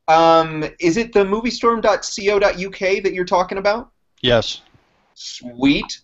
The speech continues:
Speaker 1: Um, that's definitely a, a tool, um, that we are using. And, uh, in the, the notes document, would you guys, um, start to put in some of the tools that you were using for this? Um, I know Doreen had mentioned, uh,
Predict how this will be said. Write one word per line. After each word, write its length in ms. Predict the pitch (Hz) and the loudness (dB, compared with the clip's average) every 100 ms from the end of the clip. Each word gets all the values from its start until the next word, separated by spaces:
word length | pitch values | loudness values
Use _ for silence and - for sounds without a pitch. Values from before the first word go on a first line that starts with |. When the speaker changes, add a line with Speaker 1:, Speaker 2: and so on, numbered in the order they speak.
| _ _ _ _ | _ _ _ _
Speaker 1:
Um, 300 | 131 131 131 | 0 2 4
that's 220 | 139 135 | 2 2
definitely 640 | - 143 165 143 147 147 135 | 0 -2 -2 -6 -2 2 4
a, 260 | 131 127 | 6 6
a 360 | - 123 123 120 | 4 2 2 2
tool, 460 | - 151 156 156 - | -4 -6 -2 -2 -2
um, 440 | 123 120 117 120 | 0 0 -2 -4
that 120 | 120 135 | -6 -2
we 140 | 139 | -2
are 40 | |
using. 440 | 139 143 143 160 160 - - _ | -2 -2 -4 -6 -10 -20 -20 _
And, 280 | 160 165 165 | -2 0 2
uh, 340 | 165 170 165 - - _ _ - | 4 6 4 2 -6 _ _ -4
in 320 | 220 254 254 | 0 2 2
the, 420 | 226 214 202 190 | 2 4 2 0
the 80 | 160 | -2
notes 340 | 165 190 - - | 0 -2 -4 -4
document, 520 | 185 202 220 240 240 160 | -4 -4 -6 -6 -8 -10
would 180 | 175 175 | -8 -4
you 60 | |
guys, 340 | 247 262 247 - - | 0 2 0 -4 0
um, 260 | 190 180 | 0 0
start 280 | 175 190 196 | -2 -2 -2
to 100 | 190 | -2
put 260 | 190 175 170 | -2 -2 0
in 140 | 180 | -2
some 180 | 180 196 | -4 -8
of 60 | |
the 80 | 185 | -8
tools 300 | 180 185 185 | -10 -10 -10
that 80 | 175 | -8
you 80 | 180 | -2
were 100 | 170 | -2
using 540 | 156 165 180 202 196 | -2 -8 -6 -6 -6
for 340 | 190 165 170 196 | -8 0 2 4
this? 400 | 202 226 233 - - - | 2 0 -4 -10 -18 -6
Um, 280 | 147 147 147 | 0 2 2
I 60 | 156 | 2
know 160 | 175 | 2
Doreen 500 | 165 165 165 160 180 185 | 2 4 2 2 -2 0
had 220 | 170 151 | 0 0
mentioned, 640 | 156 170 - 165 156 143 - | -2 -4 -4 -4 -4 -6 -2
uh, 560 | 139 139 131 127 120 | 2 4 6 4 2